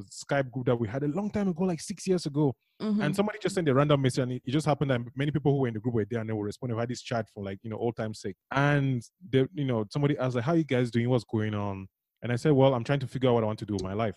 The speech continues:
Speaker 1: And somebody <laughs> said, "Yeah, since, since the day I know you, you figure out what you want to do with your
Speaker 2: Oh
Speaker 1: life."
Speaker 2: my God. <laughs>
Speaker 1: It's like, I'm in this constant search for what I want to do with my life. And I don't know if it's from my childhood or what, or society or anything, but
Speaker 2: I mean, I
Speaker 1: growth,
Speaker 2: think, like,
Speaker 1: yeah.
Speaker 2: that's the basic way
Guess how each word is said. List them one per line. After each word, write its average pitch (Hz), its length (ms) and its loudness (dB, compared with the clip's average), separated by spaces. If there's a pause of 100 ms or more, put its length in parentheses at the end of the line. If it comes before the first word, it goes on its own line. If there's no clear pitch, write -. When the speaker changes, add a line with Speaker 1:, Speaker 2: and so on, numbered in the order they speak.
(160)
Speaker 1:
And 151 120 0
somebody 202 260 4
<laughs> - 120 0
said, 190 200 6
"Yeah, 175 260 6
since, - 240 -2 (120)
since 226 200 -4
the 170 60 0
day 160 200 4
I - 20 4
know 156 180 6
you, 147 220 8
you 139 60 -2
figure 175 280 0
out 165 60 4
what 165 200 4
you 190 60 -8
want - 120 -6
to - 180 -12
do - 160 -12
with 190 80 -8
your 165 80 -6 (220)
Speaker 2:
Oh 226 60 -4
Speaker 1:
life." 214 100 -4
Speaker 2:
my 165 140 -2
God. 180 480 2 (140)
<laughs> 190 260 2 (480)
Speaker 1:
It's 185 180 2
like, 196 160 2
I'm 190 140 2
in 185 80 4
this 220 140 -2
constant 180 440 -2
search 147 280 0
for 120 180 -2
what 135 140 4
I 123 40 4
want 123 180 0
to 120 40 -18
do 117 100 -2
with 110 80 -2
my 104 100 -6
life. 110 280 -2 (100)
And 110 100 -6
I 113 40 -2
don't 143 120 0
know 147 100 2
if 139 140 0
it's 117 120 -2
from 107 160 -6
my 95 80 -8
childhood 135 400 2
or 104 120 2
what, 120 160 4
or 107 80 -2
society 123 420 -6
or 101 60 -4
anything, 117 280 -6
but 123 140 0 (240)
Speaker 2:
I 247 80 4
mean, 339 280 -2
I - 60 8
Speaker 1:
growth, 427 100 8
Speaker 2:
think, 440 200 2
like, 147 140 2
Speaker 1:
yeah. 139 100 0
Speaker 2:
that's 226 260 -2
the 175 140 0
basic 196 580 -2
way 175 420 0